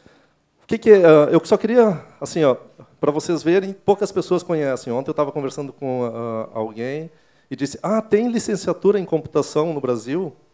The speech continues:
Sim, tem, né? Então as pessoas também não sabem muito bem ainda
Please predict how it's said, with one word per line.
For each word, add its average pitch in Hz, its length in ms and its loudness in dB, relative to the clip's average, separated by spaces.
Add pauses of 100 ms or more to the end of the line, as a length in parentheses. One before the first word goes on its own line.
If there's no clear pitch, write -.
(120)
Sim, 123 360 -10
tem, 131 320 -6 (340)
né? 117 380 -6
Então 135 240 -4
as 139 100 -4
pessoas 160 420 -2
também 143 280 -4
não 156 360 -4
sabem 143 440 -2
muito 139 240 -8
bem 131 220 -4
ainda 123 640 -2